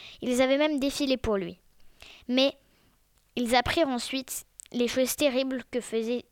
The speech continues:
les nazis et se rendirent compte que leur père avait eu raison depuis le début. Sophie et Hans formèrent un groupe appelé la Rose Blanche et distribuèrent,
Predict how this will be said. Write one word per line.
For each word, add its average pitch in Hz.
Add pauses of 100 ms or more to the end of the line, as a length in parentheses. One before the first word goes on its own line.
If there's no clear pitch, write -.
(120)
les 226
nazis 233
et 254
se 247
rendirent 240
compte -
que 254
leur 214
père 233 (280)
avait 240
eu 233
raison 277
depuis 233
le 214
début. 175 (1200)
Sophie 320
et 233
Hans 240
formèrent 285
un 233
groupe 233
appelé 247
la 208
Rose 233
Blanche 185
et 240
distribuèrent, 233